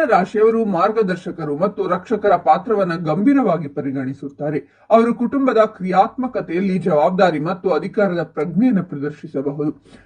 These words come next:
ತಮ್ಮ ಕಿರಿಯ ಸಹೋದರ ಸಹೋದರಿಯರನ್ನ ಅಥವಾ ಮಕ್ಕಳನ್ನ ದೃಢವಾದ ಆದರೆ ನ್ಯಾಯಯುತ ಹಸ್ತದಿಂದ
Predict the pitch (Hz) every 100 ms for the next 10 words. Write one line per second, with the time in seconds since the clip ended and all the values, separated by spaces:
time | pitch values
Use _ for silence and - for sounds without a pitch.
0 | _ 247 254 247 262 269 285 254 190 214
1 | 208 202 190 170 175 196 196 175 160 147
2 | 143 143 139 202 226 214 196 202 - 269
3 | 190 185 156 147 156 175 151 151 143 143
4 | 147 190 208 208 196 185 208 311 - 180
5 | 165 160 170 160 226